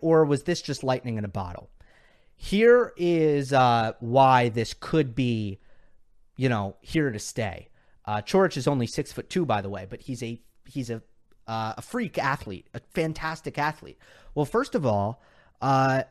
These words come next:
he has a fortified shoulder. It is surgically repaired, and he says that he took an incredible amount of care strengthening it and rehabbing it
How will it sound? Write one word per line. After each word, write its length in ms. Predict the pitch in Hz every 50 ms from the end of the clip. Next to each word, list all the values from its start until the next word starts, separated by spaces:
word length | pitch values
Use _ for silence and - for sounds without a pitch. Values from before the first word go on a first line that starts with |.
| _ -
he 200 | - - 180 175
has 200 | 160 190 196 190
a 120 | 202 180
fortified 840 | 165 - - 190 208 208 202 - - 151 131 123 120 123 131 147 - _
shoulder. 520 | _ - - 233 247 269 - - - 92 - _ _ _ _ _ _
It 140 | 151 147 151
is 120 | 151 -
surgically 560 | - - - 180 190 185 - - - 233 226
repaired, 600 | 226 226 214 - - 117 101 95 95 107 135 - - - - - - _ _ _
and 200 | 143 156 156 156
he 360 | 143 - - - 208 220 233
says 560 | 220 - - - 185 175 170 170 170 156 - -
that 240 | 170 147 143 -
he 240 | 151 - - 190 190
took 480 | - - - - 160 151 147 - - - - - - _ _ _ _ _ _ _ _ -
an 140 | 156 151 160
incredible 1300 | 160 160 151 - - - - - - 170 180 196 208 220 233 226 220 147 - 123 107 104 98 98 104 - _ _ _ _ -
amount 440 | 143 143 143 147 147 151 160 156 -
of 160 | 139 131 -
care 540 | - - 165 151 131 113 107 101 101 110 - - _ _ _
strengthening 800 | - - - - - 160 175 196 220 214 - 240 - 127 113 104
it 180 | 98 101 - _ _ _ _
and 220 | 143 147 143 143 151
rehabbing 520 | 180 180 143 131 120 107 98 110 107 98
it 160 | 92 95 -